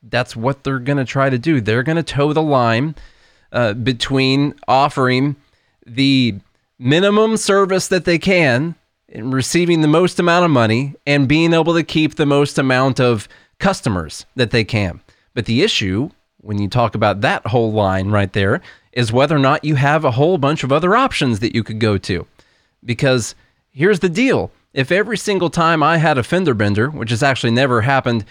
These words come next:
if every time Charlie had a fender bender, he went to get his car fixed and his car insurance company said they weren't gonna cover it,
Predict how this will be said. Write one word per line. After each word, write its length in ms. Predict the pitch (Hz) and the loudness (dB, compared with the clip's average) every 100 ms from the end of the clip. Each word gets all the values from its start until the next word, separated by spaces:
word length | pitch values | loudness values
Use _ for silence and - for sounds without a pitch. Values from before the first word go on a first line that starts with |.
| - _ _ | -18 _ _
if 160 | - 127 | -4 0
every 240 | 202 240 | 0 0
time 300 | 185 190 180 | 0 2 2
Charlie 420 | - 170 196 170 | 2 2 2 2
had 160 | 143 135 | 2 2
a 60 | |
fender 320 | 117 185 196 120 | 0 -2 0 0
bender, 420 | 104 98 107 165 _ _ _ _ | 0 0 -2 -4 _ _ _ _
he 200 | - 156 | -4 0
went 200 | 185 185 | 2 2
to 80 | 151 | 0
get 140 | 143 147 | 0 0
his 120 | 127 | 0
car 300 | - 170 202 | 2 2 2
fixed 400 | - 104 107 - | 0 -2 -2 -2
and 100 | 143 | 0
his 120 | 123 | 0
car 280 | - 165 190 | 0 0 2
insurance 380 | 202 - 120 107 | 0 0 -2 0
company 360 | 139 123 120 | -2 0 0
said 220 | 107 143 127 | 0 -2 0
they 120 | 117 | 0
weren't 240 | 127 147 | 0 -2
gonna 180 | 117 104 | -2 -2
cover 340 | - 196 120 | -2 -2 0
it, 180 | 104 - | -2 -4